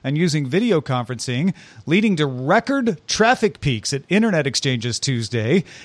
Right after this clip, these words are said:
Internet exchange points, or I X Ps, exchange traffic between I S Ps and content delivery networks.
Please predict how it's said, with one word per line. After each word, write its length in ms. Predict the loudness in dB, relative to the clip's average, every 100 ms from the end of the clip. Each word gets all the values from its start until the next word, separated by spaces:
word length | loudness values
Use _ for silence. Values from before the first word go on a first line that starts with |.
| -6
Internet 380 | 0 2 2 2
exchange 580 | -2 -2 0 2 0 0
points, 380 | -2 -2 -2
or 180 | -2 -2 0
I 220 | 2 2
X 480 | 0 -4 -2 -2 -4 -6
Ps, 460 | -4 -2 -2 -2 -2
exchange 460 | -4 -2 0 0
traffic 400 | 0 0 0 -4
between 500 | -8 -2 2 4 2
I 200 | 0 0
S 120 | 0 -2
Ps 260 | -2 -2
and 80 | -2
content 460 | -2 0 0 0 0
delivery 420 | 2 2 2 -2
networks. 480 | -4 -2 -2 -2